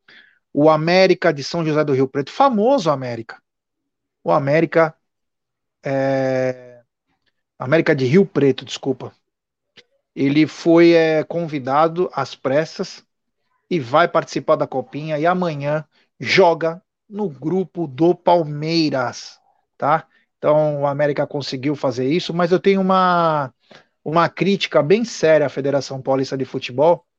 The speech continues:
que chamou o time do Santana, do, do Amapá, de irresponsável. Eu vou falar uma coisa, isso aqui é uma coisa muito grave o que eles falaram.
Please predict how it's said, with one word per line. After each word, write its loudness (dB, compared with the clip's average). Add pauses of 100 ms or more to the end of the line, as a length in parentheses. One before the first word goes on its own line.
(580)
que -10
chamou 4
o 0
time -6
do -4
Santana, -2
do, 0
do -2
Amapá, 0 (1160)
de 0 (180)
irresponsável. 0 (1200)
Eu -6
vou 0
falar 4
uma 4
coisa, -4
isso -6
aqui -4
é -4
uma -2
coisa 0
muito -4
grave 2
o -10
que -14
eles -10
falaram. -8